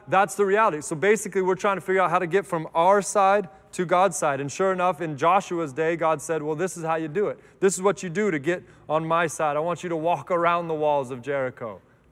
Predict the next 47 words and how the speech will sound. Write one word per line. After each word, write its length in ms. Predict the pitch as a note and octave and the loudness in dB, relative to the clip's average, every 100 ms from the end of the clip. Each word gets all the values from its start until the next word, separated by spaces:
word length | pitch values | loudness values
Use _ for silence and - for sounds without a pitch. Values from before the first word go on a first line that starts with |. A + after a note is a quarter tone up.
| _ _ _ _ - | _ _ _ _ -12
I 80 | B2+ | -10
just 180 | A#2+ | -4
want 180 | E3+ C#3+ | -4 -2
you 60 | D3+ | -6
to 80 | C#3+ | -8
keep 260 | F3+ E3 | -8 -8
walking 480 | C#3+ D3+ D#3 - B2+ | -2 -2 -2 -6 -14
consistently, 800 | - C3 - E3 - - C3+ A#2 | -12 -12 -6 -6 -8 -16 -14 -12
day 260 | A2 D#3 | -6 -2
after 300 | D#3+ D#3 - | -2 -2 -6
day, 340 | C#3+ D3 C3+ A#2 | -8 -6 -6 -8
day 220 | C#3 D3 | -6 -4
after 260 | D#3 D3+ D#3 | -4 -6 -6
day, 180 | D3 - - - | -6 -6 -16 -10
in 200 | D#3 D3+ | -8 -8
silence. 800 | - - D#3+ E3+ C3+ G2+ - - _ _ | -8 -4 -2 -2 -6 -10 -20 -20 _ _
Keep 220 | D3 D3+ | -8 -6
walking, 500 | C3 C3+ D3 - A#2+ | -4 -2 -2 -4 -14
keep 260 | A2 D3+ B2+ | -8 -8 -4
walking. 460 | C#3 C#3 B2+ A#2+ A#2+ | -4 -4 -6 -12 -10
And 80 | |
on 100 | C3 | -10
the 80 | B2+ | -12
final 400 | - C#3+ C#3+ C#3+ | -8 -8 -6 -8
day, 140 | C3+ C3 | -8 -8
I 60 | |
want 280 | C3 B2+ - | -8 -12 -14
you 60 | A#2 | -18
to 80 | |
shout." 460 | G#2+ - B2+ G#2+ G2 _ _ _ _ | -18 -16 -12 -14 -14 _ _ _ _
And 100 | C3 | -10
we 100 | C3 | -6
know 180 | C#3+ D3 | 0 0
the 80 | C#3 | 0
story. 280 | - E3+ B2 | -2 0 2
Those 220 | B2+ A#2 | 0 -2
walls 320 | C3 C3+ C3 | 0 0 -2
came 240 | - C3+ C3 | -8 -12 -6
down, 300 | C#3+ C#3+ B2 | -4 -4 -6
and 120 | A2+ | -6
God's 380 | B2+ B2+ B2+ A#2 | -2 -2 -2 -6
will, 320 | A#2+ B2 C3+ | -2 0 -2
God's 320 | B2+ A#2+ A#2+ - | -4 -6 -8 -6
purposes 560 | D3+ C#3 B2 B2+ A#2 | -4 -4 -10 -10 -8
were 160 | A2+ A#2+ | -8 -8
brought 320 | A#2 A2+ A#2 | -8 -10 -4
out. 260 | D#3 A2+ | -4 -6